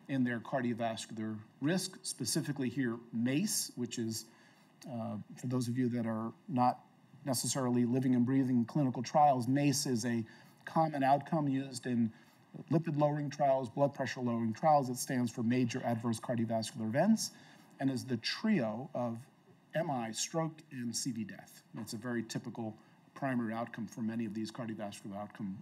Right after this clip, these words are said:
uh, trials. So this is the mace effect in favor of, uh, metformin, zero point six one, which, as you remember, was exactly the hazard ratio,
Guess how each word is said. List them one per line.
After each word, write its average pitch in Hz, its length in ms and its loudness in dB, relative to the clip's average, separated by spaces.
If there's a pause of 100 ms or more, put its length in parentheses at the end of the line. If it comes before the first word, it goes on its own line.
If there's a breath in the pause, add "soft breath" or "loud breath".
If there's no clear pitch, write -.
uh, - 80 -14
trials. 107 420 -8 (340 loud breath)
So 165 120 -4
this 190 240 0
is 156 100 -2
the 143 100 -2
mace 151 360 4
effect 156 480 2
in 131 160 0
favor 147 440 0
of, 123 320 -2 (540 loud breath)
uh, 113 140 -4
metformin, 160 720 4 (500)
zero 156 220 2
point 135 280 -2
six - 300 -6
one, 190 300 4 (340 loud breath)
which, 160 220 0
as 143 160 0
you 147 280 4 (220)
remember, 151 500 6
was 127 240 0
exactly 151 520 4
the 123 100 -2
hazard 127 400 -4
ratio, 113 540 -6